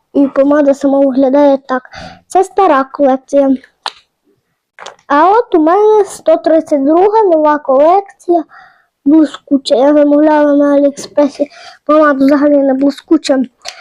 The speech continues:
Я запропонувала бабусі, і вона їй сподобалась, вона її взяла, а от мені не сподобалось взагалі, нічого не блистить, просто як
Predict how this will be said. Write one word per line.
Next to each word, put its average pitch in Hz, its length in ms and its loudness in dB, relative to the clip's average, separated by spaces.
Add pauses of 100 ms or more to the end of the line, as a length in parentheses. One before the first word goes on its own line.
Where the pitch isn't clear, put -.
(160)
Я 302 140 2
запропонувала 285 800 -2 (420)
бабусі, 311 540 0
і 359 180 2
вона 330 300 2
їй 320 80 0
сподобалась, 294 720 -2 (480)
вона 285 380 0
її 294 220 2
взяла, 294 460 0
а 302 140 0
от 311 140 0 (760)
мені 311 360 4
не 302 80 2
сподобалось 262 560 2
взагалі, 254 520 0 (260)
нічого 285 320 0
не 247 100 -2
блистить, 240 480 -6
просто 277 320 -2
як 247 100 0